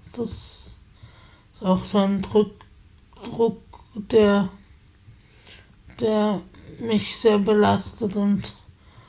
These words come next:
sehr viel zum Nachdenken bringt. Und, ähm, ich hab mir die letzten Monate genug den Kopf zerbrochen,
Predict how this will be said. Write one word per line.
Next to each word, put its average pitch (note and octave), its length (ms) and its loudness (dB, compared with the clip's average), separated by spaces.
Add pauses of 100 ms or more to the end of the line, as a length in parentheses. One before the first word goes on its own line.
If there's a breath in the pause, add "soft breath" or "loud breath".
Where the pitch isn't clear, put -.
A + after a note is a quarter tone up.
(240 soft breath)
sehr G3+ 220 0
viel A3 240 4
zum G#3+ 220 -2
Nachdenken A3+ 720 -2
bringt. A3+ 540 -6 (1080 soft breath)
Und, G3+ 760 2 (1800 loud breath)
ähm, G3+ 680 0 (1400 loud breath)
ich - 80 -12
hab G#3 120 -4
mir G#3 180 4
die G#3 100 6
letzten G#3 540 2
Monate G#3 480 2
genug A3 340 -2
den A3+ 260 -10
Kopf G3+ 300 -4
zerbrochen, G3+ 840 -6